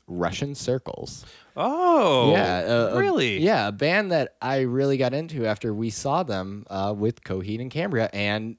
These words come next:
Speaker 1: uh, fan of the show, Between the Buried and Me. <laughs>
Speaker 2: Yeah, yeah, I, I completely forgot about them, actually.
Speaker 1: Yeah, they are a great instrumental band, just really groovy, and, you know,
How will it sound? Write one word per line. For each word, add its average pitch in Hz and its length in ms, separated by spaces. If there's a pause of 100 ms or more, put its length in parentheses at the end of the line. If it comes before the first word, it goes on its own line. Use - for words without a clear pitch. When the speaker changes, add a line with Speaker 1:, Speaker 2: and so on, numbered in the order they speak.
Speaker 1:
uh, 98 300 (480)
fan 101 380
of 95 100
the 98 80
show, 143 480
Between 104 300
the 104 60
Buried 196 280
and 92 100
Me. 98 280
<laughs> - 40 (1700)
Speaker 2:
Yeah, 185 340
yeah, 165 340
I, 117 60 (200)
I 127 60 (280)
completely 160 720 (160)
forgot 151 380
about 101 260
them, 90 160
actually. 92 580
Speaker 1:
Yeah, 139 260
they 135 200
are 123 120
a 110 60
great 117 460
instrumental 107 720
band, 101 400
just 95 440
really 143 540
groovy, 110 920
and, 98 520
you 113 120
know, 101 180